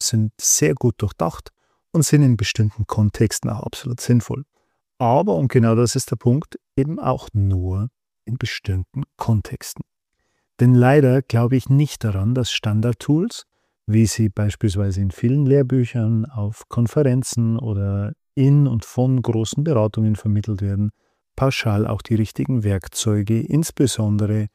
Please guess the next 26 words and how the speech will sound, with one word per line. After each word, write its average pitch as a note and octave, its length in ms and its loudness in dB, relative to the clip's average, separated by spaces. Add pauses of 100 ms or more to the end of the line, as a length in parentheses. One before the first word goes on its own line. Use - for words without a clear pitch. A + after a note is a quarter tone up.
(360)
für D#3+ 80 2
Startups G#2+ 640 -2
oder A2 300 -2
im A#2+ 220 2
Mittelstand G#2+ 560 -4
sind. - 340 -12 (400)
Nicht, D#3 280 4
weil A#2+ 120 4
sie G2+ 120 0
grundsätzlich B2 680 0
falsch D3 480 -2
wären, G2+ 300 -2
überhaupt A#2+ 600 -4
nicht, A2 360 -4 (460)
sondern D#3 320 2
weil A2+ 240 2
sie B2 200 -2
oft A2+ 400 -4
zu G#3+ 400 0
wenig B2 400 4
berücksichtigen, C#3 1000 -2
wie B2 160 2
unterschiedlich C#3 880 0
Teams, F#3+ 540 0
Märkte, C#3 580 0
Produkte C#3 720 0